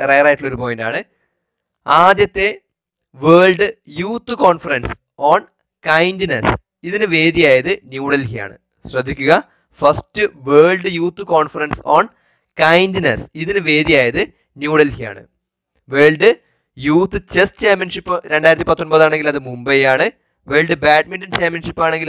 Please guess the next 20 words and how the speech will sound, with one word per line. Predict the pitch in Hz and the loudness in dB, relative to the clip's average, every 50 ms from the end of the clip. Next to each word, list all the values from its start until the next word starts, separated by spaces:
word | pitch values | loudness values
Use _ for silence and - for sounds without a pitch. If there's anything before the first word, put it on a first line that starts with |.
| 156 156 | -2 0
അത് | - 226 240 _ _ _ _ _ _ - | 0 0 0 _ _ _ _ _ _ -14
സ്വിറ്റ്സർലൻഡിലെ | - 151 143 117 - 165 160 160 156 147 147 151 143 120 117 | -10 -10 -10 -4 -4 -2 -2 -2 -6 -6 -4 -6 -6 -4 -4
ബേസലാണ്. | 135 139 147 156 - 175 151 139 123 123 147 185 - - | -4 -2 -2 -2 0 2 2 2 2 2 0 -2 -6 -6
ഇതിലെ | 135 - - 156 139 143 | -14 -8 -8 -6 -4 -4
വിജയ് | 143 135 165 180 190 185 | -4 -2 -2 -4 -4 -4
പി | 147 139 139 143 | -8 -8 -6 -4
വി | 151 - 143 | -2 -2 -2
സിന്ധു | 143 135 139 147 170 156 135 | -2 -4 -8 -6 -2 -2 -2
ആയിരുന്നു. | 117 113 113 143 180 202 _ _ _ _ _ _ - 127 | -2 -2 -6 -12 -14 -16 _ _ _ _ _ _ -4 -2
അതുപോലെ | 143 151 160 160 165 160 156 156 | -2 0 2 2 2 2 2 0
തന്നെ | 156 170 190 233 - _ _ _ _ _ _ _ _ _ _ - | -2 -2 -2 -4 -4 _ _ _ _ _ _ _ _ _ _ -2
ആദ്യത്തെ | 131 147 156 170 175 170 185 180 196 202 202 180 147 139 | 2 4 4 4 4 2 0 -2 0 -2 -2 -2 -4 -2
വേൾഡ് | 151 160 170 180 180 170 180 170 151 | 2 2 2 2 0 -4 -8 -8 -8
യൂത്ത് | 160 175 196 202 _ - 220 - | -10 -10 -10 -10 _ -12 -4 0
കോൺഫറൻസ് | 190 175 170 165 - 170 170 165 - - - 151 165 | 2 2 2 0 -4 -8 -6 -6 -8 -10 -4 -2 -2
on | 208 - _ _ _ _ _ _ - | -2 -4 _ _ _ _ _ _ 0
kindness, | 165 165 175 185 196 190 196 170 131 113 104 - 151 | 2 2 4 2 2 -2 -2 -2 -2 -2 -2 -4 -6
ഇതിന് | 165 185 185 170 156 | -8 -6 -4 -2 0
വേദിയായത് | 156 151 143 151 151 143 139 135 135 190 226 330 _ _ _ _ _ - 139 | 0 0 2 2 4 4 4 2 0 -2 -4 -4 _ _ _ _ _ -16 -8
ന്യൂഡൽഹിയാണ്. | 147 165 180 185 165 147 135 120 113 160 139 117 107 104 | -4 -2 0 2 0 0 -2 -2 -2 0 0 0 -2 -4